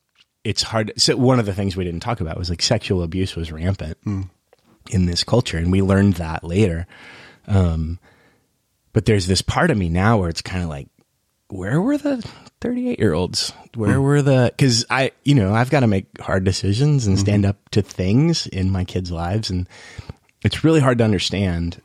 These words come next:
Speaker 1: why the adults didn't protect us.
Speaker 2: Right.
Speaker 1: Um, some of it was ignorance and some of it was trust in a system that wasn't actually protecting.
Speaker 2: Right.
Speaker 1: But that still for me is a difficult thing.
Speaker 2: Mm-hmm.
Speaker 1: Um,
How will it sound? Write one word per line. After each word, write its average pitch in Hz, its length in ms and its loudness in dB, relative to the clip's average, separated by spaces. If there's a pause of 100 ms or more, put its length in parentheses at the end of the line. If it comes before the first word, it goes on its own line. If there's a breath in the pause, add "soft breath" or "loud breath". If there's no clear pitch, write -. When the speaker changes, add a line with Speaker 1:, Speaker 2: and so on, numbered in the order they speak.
(220)
Speaker 1:
why 92 420 -2
the 90 120 0
adults 87 640 -2 (760)
didn't 92 260 2
protect 87 400 -4
us. - 320 -6
Speaker 2:
Right. 95 240 2 (420 loud breath)
Speaker 1:
Um, 87 480 2 (480)
some 123 300 4
of 98 140 2
it 95 120 2
was 90 220 0
ignorance 107 480 2
and 90 100 0
some 95 160 2
of 92 80 4
it 92 140 2
was 90 140 -6
trust - 420 -6
in 92 100 -4
a 90 80 -4
system 101 460 -2
that 87 160 -4
wasn't 85 360 -4
actually 85 340 -6
protecting. 92 500 -4 (200 loud breath)
Speaker 2:
Right. 92 260 2 (120)
Speaker 1:
But 95 120 0
that 127 200 2
still 92 280 2
for 87 140 -2
me 85 140 0
is 87 120 -2
a 87 40 -2
difficult 85 480 -4
thing. 85 400 -2
Speaker 2:
Mm-hmm. 98 320 0
Speaker 1:
Um, 87 460 -2